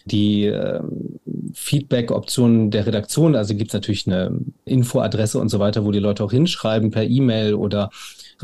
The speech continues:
auch da über Social Media, da kommt natürlich eine Menge. So.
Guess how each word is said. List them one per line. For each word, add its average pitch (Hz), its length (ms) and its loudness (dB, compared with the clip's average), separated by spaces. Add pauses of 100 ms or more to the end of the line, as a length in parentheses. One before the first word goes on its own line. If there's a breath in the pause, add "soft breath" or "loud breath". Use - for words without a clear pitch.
auch 104 160 -4
da 120 380 0
über 117 260 0
Social 117 340 0
Media, 110 320 2
da 113 100 0
kommt - 220 0
natürlich 117 300 0
eine 113 100 2
Menge. 90 340 -2
So. - 300 -6